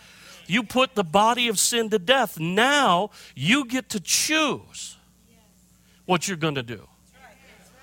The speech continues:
He said, "Well, I sometimes sin." You're right, you do, 'cause you made a bad choice.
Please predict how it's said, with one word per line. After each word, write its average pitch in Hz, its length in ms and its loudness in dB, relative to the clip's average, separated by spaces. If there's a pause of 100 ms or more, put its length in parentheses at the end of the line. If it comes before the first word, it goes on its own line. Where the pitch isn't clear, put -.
(320)
He 220 40 0
said, 240 160 0
"Well, 220 160 4
I 226 140 4
sometimes 226 560 0
sin." 269 380 -4
You're 170 180 -2
right, 254 360 0
you 175 180 -4
do, 240 300 -2
'cause 156 220 -6
you 180 60 -6
made 185 220 0
a 185 40 -4
bad 185 300 2
choice. 262 640 -2